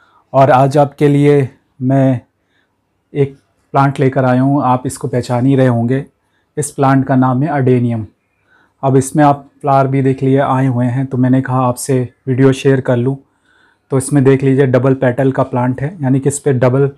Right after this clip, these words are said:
फूल आता है। ये भी एक गुलाब की तरह बिल्कुल देखने में होता है, बहुत ही हार्डी स्पीशीज़ होता है। और इसमें जो है, अ, आपके जो है गर्मी में काफ़ी अच्छे फ्लावर्स आते हैं।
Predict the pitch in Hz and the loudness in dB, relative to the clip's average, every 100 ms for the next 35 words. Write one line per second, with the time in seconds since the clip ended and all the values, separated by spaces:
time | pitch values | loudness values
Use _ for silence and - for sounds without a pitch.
0 | _ _ - 147 139 131 143 135 135 147 | _ _ -4 2 2 2 2 2 2 0
1 | 143 131 123 135 135 139 135 135 127 127 | -2 0 0 -2 -4 -6 -4 -2 -2 -2
2 | 127 127 131 143 135 123 151 151 123 135 | -2 -4 -2 -2 -2 -2 -4 -4 -4 -6
3 | 131 147 117 123 123 139 - 131 - 131 | -4 -6 -2 -2 0 -2 -4 -8 -6 -6
4 | 120 117 120 113 - _ _ _ _ _ | -6 -8 -10 -12 -18 _ _ _ _ _
5 | _ _ _ - 135 139 139 135 127 - | _ _ _ -2 4 6 6 2 -2 -10
6 | _ _ _ - 160 151 156 151 139 131 | _ _ _ -14 -6 -2 2 2 0 -2
7 | 139 147 147 _ _ 160 147 147 151 - | -2 -2 -6 _ _ -6 -2 -2 -4 -2
8 | 143 143 151 139 151 139 143 143 _ _ | -2 -2 -4 -4 -2 -2 -2 -6 _ _
9 | _ - 143 143 151 147 143 135 151 139 | _ 0 2 4 2 2 0 -2 -2 -2
10 | 147 151 147 135 135 131 123 139 139 139 | -2 -2 0 0 0 -4 -4 -6 -6 -8